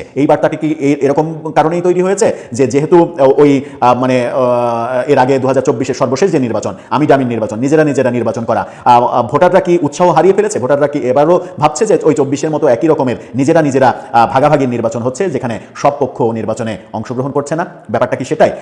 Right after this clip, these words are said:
ব্যাপারটা যদি সেটা হয়, তাহলে সেটা সরকারের জন্য, আহ, এবং দেশের ভাবমূর্তির জন্য খুবই বাজে ব্যাপার হয়ে যাবে। যে ভোটের প্রক্রিয়াকে আমরা সমালোচনা করেছি, সেই ভোটের প্রক্রিয়ার মতোই চিত্র যদি এবারও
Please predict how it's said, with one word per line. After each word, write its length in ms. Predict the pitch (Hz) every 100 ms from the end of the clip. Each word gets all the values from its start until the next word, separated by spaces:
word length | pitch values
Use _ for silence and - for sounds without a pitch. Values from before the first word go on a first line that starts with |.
| -
ব্যাপারটা 260 | 123 185 196
যদি 100 | 175 165
সেটা 180 | 147 165 - 147
হয়, 180 | 151 - - -
তাহলে 180 | 117 156
সেটা 160 | - 113 - -
সরকারের 300 | - 143 139 143
জন্য, 140 | 165
আহ, 420 | 208 - - 113 113 131
এবং 100 | 123
দেশের 180 | - 175 110
ভাবমূর্তির 380 | 113 117 120 95
জন্য 140 | 123 156 190
খুবই 180 | - 117 85
বাজে 220 | 101 117 156 113
ব্যাপার 200 | 98 90
হয়ে 160 | 107 107
যাবে। 140 | 95 90 - -
যে 100 | 110 180
ভোটের 220 | 151 160 160
প্রক্রিয়াকে 360 | 156 156 - 143 123
আমরা 160 | 123 123 -
সমালোচনা 340 | 139 175 180 175
করেছি, 200 | 175 196 196 - -
সেই 140 | 175 175
ভোটের 220 | 143 151 135
প্রক্রিয়ার 400 | 131 - 139 123
মতোই 260 | 120 147 147
চিত্র 160 | 131 - 120
যদি 140 | 117 123 - -
এবারও 240 | 123 165